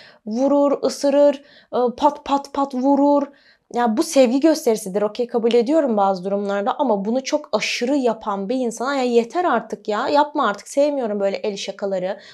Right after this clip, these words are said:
Acıtıyorsun bak, morarttın gördün mü?" deyip, e, birazcık böyle bir mesafe koyma, hani istemediğinizi belli etme durumlarınız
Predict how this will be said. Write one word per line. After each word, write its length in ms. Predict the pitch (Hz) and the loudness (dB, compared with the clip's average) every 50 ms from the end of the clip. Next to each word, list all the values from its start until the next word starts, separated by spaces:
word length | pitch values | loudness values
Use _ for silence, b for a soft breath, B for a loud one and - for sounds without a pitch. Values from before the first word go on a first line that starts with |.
| B - | B -2
Acıtıyorsun 840 | 220 226 180 233 233 - - 294 311 277 269 - - 220 202 190 180 | 0 0 0 -2 -2 0 0 2 2 2 0 -2 -4 -4 -4 -4 -6
bak, 240 | 175 180 - - | -6 -8 -8 -4
morarttın 580 | 226 226 220 220 226 226 220 226 - 233 226 214 | -2 0 4 4 4 4 2 0 -4 -6 -2 0
gördün 440 | 214 226 220 220 240 247 311 330 254 | 2 2 2 2 0 -2 -2 -4 -6
mü?" 140 | 180 180 175 B B B B B B B - | -8 -8 -12 B B B B B B B -12
deyip, 520 | 180 175 170 208 269 294 349 330 - b b b b b b b - | -10 -4 0 2 2 2 2 0 -4 b b b b b b b -4
e, 300 | 208 214 214 214 208 208 | -2 0 0 -2 -2 -2
birazcık 600 | 269 349 381 339 285 254 233 214 254 269 - - | 0 0 0 0 0 0 -2 -4 -6 -8 -2 2
böyle 240 | 294 285 285 285 262 | 4 4 4 4 2
bir 80 | 302 294 | 0 0
mesafe 640 | 294 277 269 269 - - 277 277 269 269 294 294 294 | 0 0 -2 -2 0 2 4 4 4 4 2 0 2
koyma, 400 | - 277 240 220 196 175 185 - - | 2 2 2 2 0 -4 -6 -8 -8
hani 160 | - 196 196 - | -8 -8 -8 -6
istemediğinizi 880 | 226 214 - - - 277 294 311 302 254 269 262 247 247 240 320 330 269 | -8 -8 -8 0 4 4 6 6 4 2 0 -2 -2 -2 -2 -2 0 4
belli 280 | 247 240 233 233 247 269 | 4 4 4 4 4 4
etme 360 | 262 247 - - 220 202 196 | 4 2 0 -4 -6 -2 -2
durumlarınız 680 | 240 233 233 220 214 208 202 196 240 302 311 - - | 0 0 0 -2 -2 -4 -4 -2 -2 -4 -4 -6 -10